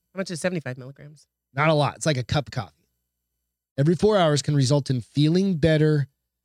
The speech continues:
Speaker 2: in feeling better moods during the day. So it also says, "In our enthusiasm, we add the caveat, 'Stop at five cups.'"
Speaker 1: <laughs>
Speaker 2: I'm like, "Mm."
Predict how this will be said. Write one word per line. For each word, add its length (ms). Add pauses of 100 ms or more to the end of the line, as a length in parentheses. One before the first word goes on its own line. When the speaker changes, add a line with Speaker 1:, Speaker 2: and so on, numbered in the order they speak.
(760)
Speaker 2:
in 160
feeling 380
better 320
moods 320
during 240
the 100
day. 240 (1900)
So 320
it 80
also 300
says, 380
"In 80
our 140
enthusiasm, 840
we 400
add 400
the 60
caveat, 460
'Stop 500
at 100
five 400
cups.'" 560 (260)
Speaker 1:
<laughs> 260
Speaker 2:
I'm 100 (880)
like, 380 (120)
"Mm." 300